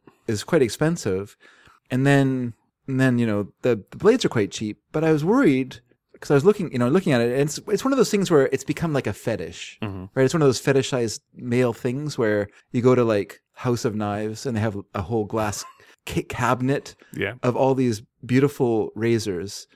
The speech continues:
Speaker 1: in these these little stainless steel holders with a equally expensive brush that you
Speaker 2: Mm-hmm.
Speaker 1: also have to get so you
Speaker 2: Yeah.
Speaker 1: can brush on your powdered,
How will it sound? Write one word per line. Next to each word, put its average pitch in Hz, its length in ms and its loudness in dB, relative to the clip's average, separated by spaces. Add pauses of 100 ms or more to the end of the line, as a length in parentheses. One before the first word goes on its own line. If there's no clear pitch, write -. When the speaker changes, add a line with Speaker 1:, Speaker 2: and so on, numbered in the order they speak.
(140)
Speaker 1:
in 123 140 4
these 120 280 0 (220)
these 123 200 -2
little 123 220 2
stainless 131 420 0
steel 123 200 0
holders 113 720 -2 (280)
with 127 160 0
a 123 140 2 (100)
equally 175 320 4
expensive 135 600 0
brush - 560 -4 (140)
that 120 100 -4
you 120 80 0
Speaker 2:
Mm-hmm. 120 80 4
Speaker 1:
also 110 240 0
have 98 160 -2
to 110 80 -8
get - 240 -4
so 117 80 -6
you 110 60 2
Speaker 2:
Yeah. 92 80 2
Speaker 1:
can 98 220 -4 (200)
brush 135 260 2
on 117 240 2
your 101 220 0 (220)
powdered, 117 640 2